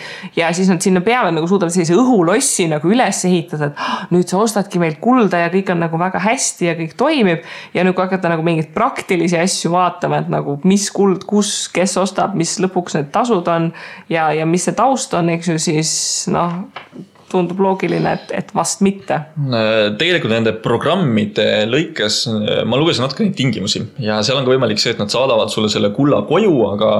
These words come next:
Speaker 2: noh, taaskord, äh, seal rakenduvad mingisugused teenustasud ja sisuliselt,
Speaker 1: Mis,
Speaker 2: äh,
Speaker 1: mis postisaadetisega nad sulle kulda saadavad?
Speaker 2: Ära seda küsi. Ei, noh.
Speaker 1: FedEx.
Speaker 2: Ei. <laughs> Ma loodan, et mitte mingisuguse sellise kahtlase
Speaker 1: Tava-, tavakirjaga läheb.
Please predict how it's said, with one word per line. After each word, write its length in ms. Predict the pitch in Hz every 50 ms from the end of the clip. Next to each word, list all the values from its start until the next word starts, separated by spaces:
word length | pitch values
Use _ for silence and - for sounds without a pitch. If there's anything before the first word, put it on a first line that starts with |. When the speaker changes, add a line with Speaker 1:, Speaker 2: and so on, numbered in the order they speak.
| 104 101 104
Speaker 2:
noh, 100 | 110 113 -
taaskord, 580 | 120 120 - - - 117 107 107 107 - - 110
äh, 380 | 107 107 107 110 110 110 113 107 107 -
seal 140 | 117 107
rakenduvad 420 | 127 139 143 127 110 104 107 107 113
mingisugused 400 | 120 123 113 98 98 101 95 - -
teenustasud 680 | 120 127 120 104 - - 123 139 139 147 117 107 101 104
ja 140 | 104 107 104 104
sisuliselt, 480 | 107 123 117 113 107 104 107 101 101 214
Speaker 1:
Mis, 140 | 240 269 - 220
Speaker 2:
äh, 120 | 107 214 247
Speaker 1:
mis 120 | 285 269 - - -
postisaadetisega 1000 | - 262 269 262 - - 185 202 190 185 185 175 175 180 - 165 165 156 156 151
nad 180 | 151 165 156 -
sulle 180 | 170 - 151 -
kulda 480 | - 202 214 196 165 131 - - - 156
saadavad? 520 | 165 165 160 156 - 123 113 - 190 190 - -
Speaker 2:
Ära 240 | - 107 110 110 107 110
seda 180 | 110 104 104
küsi. 180 | 107 110 110 -
Ei, 120 | - 131 131
noh. 80 | 117 -
Speaker 1:
FedEx. 420 | 226 214 - 185 208 208 - - - - - 165
Speaker 2:
Ei. 180 | 151 131 - -
<laughs> 1600 | - - - - - - - - - - - - - - - 659 - - - - - 370 370 - - - - - - - -
Ma 80 | 135
loodan, 300 | 139 160 180 170 147 131 123
et 80 | 120
mitte 280 | 143 147 143 - 220 117 113 113 113 117 123
mingisuguse 420 | 131 135 131 120 123 117 120 117 110
sellise 320 | 113 120 117 110 110 113 113
kahtlase 360 | 135 151 156 - 123 - 127 -
Speaker 1:
Tava-, 260 | 277 269 247 220 - 208 -
tavakirjaga 600 | 294 254 214 - - 247 233 220 185 175 196 185 180
läheb. 280 | - - 202 208 -